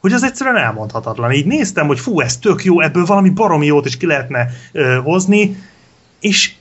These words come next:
teljes értelmetlen, logikátlan, következetlen hülyeség,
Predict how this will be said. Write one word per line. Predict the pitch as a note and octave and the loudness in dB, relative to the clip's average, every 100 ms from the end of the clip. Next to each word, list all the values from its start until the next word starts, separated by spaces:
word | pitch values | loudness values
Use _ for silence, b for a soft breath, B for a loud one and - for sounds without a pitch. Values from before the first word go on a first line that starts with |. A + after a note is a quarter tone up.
| - - - _ - - | -12 -12 -16 _ -20 -8
teljes | - D#4+ G3+ D3 A#2+ - - _ | -2 0 2 2 0 -4 -6 _
értelmetlen, | A3 G#3 F#3+ F3 D3 C3+ B2+ B2 B2+ B2 B2 - - | -2 -2 -2 -2 -2 0 -2 -2 -2 2 0 -2 -4
logikátlan, | E3+ G3+ G3+ D#3+ D#3 C3+ B2 B2+ A#2 A#2 - - | 2 2 2 0 -2 -4 -4 -2 -2 -2 -8 -4
következetlen | A3+ F3 B2 - B2+ B2 B2 A#2 A2 G#2+ | 0 0 -2 -6 -2 -2 -2 -8 -12 -10
hülyeség, | B2 A#2+ A#2+ - C#3+ D#3+ D#3+ | -4 -2 -2 -2 -2 -2 -4